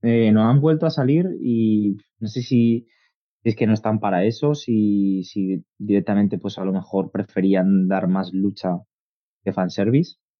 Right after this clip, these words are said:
Eh, a lo mejor no están tan over como nosotros pensábamos desde aquí, pero yo, ¿qué quieres que te diga? Yo casi lo agradezco, ¿eh?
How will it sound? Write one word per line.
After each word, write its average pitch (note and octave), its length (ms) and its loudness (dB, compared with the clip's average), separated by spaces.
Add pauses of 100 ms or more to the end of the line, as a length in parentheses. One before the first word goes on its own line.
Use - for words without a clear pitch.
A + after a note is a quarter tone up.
(320)
Eh, E2+ 800 -2 (120)
a F#2+ 120 -6
lo F#2 60 -2
mejor F#2 220 -4
no G2 80 0
están G2+ 220 -4
tan G2 160 0
over F#2+ 280 0
como F#2+ 160 -2
nosotros F#2 300 -8
pensábamos F#2 540 -4
desde F2 220 -4
aquí, G#2 240 -4 (560)
pero G2 160 2
yo, G#2 320 2 (800)
¿qué A2+ 80 0
quieres A2 180 2
que A2+ 100 -2
te A2 120 2
diga? F#2+ 280 2
Yo F#2+ 120 -2
casi G#2+ 160 -4
lo G#2+ 80 -2
agradezco, F2 500 -4
¿eh? C3 60 -8